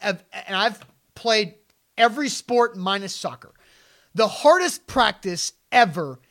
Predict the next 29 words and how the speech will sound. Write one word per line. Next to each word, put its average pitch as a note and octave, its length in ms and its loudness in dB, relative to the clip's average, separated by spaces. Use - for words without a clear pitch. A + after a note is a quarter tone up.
is G#3 180 0
a G3+ 100 2
wrestling F#3+ 720 -2
practice - 600 -12
because G#3+ 300 -2
it's G3+ 120 -8
hard A3+ 240 -2
on G#3+ 100 -4
you F#3 120 -6
physically C4+ 840 -2
and A3 100 -6
it's A3 140 -10
hard A#3 240 -2
on G#3 80 -6
you F#3 100 -4
mentally. A#3 680 -2
And G3 140 -4
the F#3 60 -2
point C4 380 -2
of G#3+ 140 -4
a G3+ 80 0
wrestling G#3 460 -2
practice G3 560 -4
is G#3+ 220 -4
to A3+ 140 -6
physically C4+ 520 -4
wear G#3 280 0
you A3+ 280 0
out G3+ 420 2